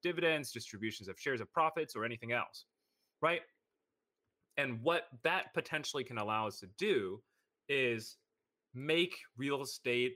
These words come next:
more accessible and make real estate more liquid. One of the greatest problems with real estate right now, and why it is currently, and this is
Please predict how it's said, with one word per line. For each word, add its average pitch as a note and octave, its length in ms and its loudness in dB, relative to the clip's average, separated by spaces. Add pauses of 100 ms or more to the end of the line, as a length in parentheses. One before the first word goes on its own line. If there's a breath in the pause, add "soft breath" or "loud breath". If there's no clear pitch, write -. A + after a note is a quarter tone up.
more A2+ 460 -2
accessible G3+ 680 0
and B2 120 -4
make B2 200 0
real A#2+ 240 -2
estate B2 400 -2
more A#2 500 2 (100)
liquid. A#2 400 0 (380 soft breath)
One D3+ 140 4
of D3 80 2
the C3+ 120 4
greatest D#3 600 4
problems D#3+ 420 4
with B2 160 -4
real C#3+ 180 0
estate C3+ 260 -4
right G#2+ 200 -2
now, A2 340 -2 (240)
and A#2 200 -8
why B2 220 4
it C3+ 140 0
is A#2 280 -2
currently, C#3+ 640 0 (600 soft breath)
and C#3+ 120 -4
this A3+ 160 -2
is G3 220 -6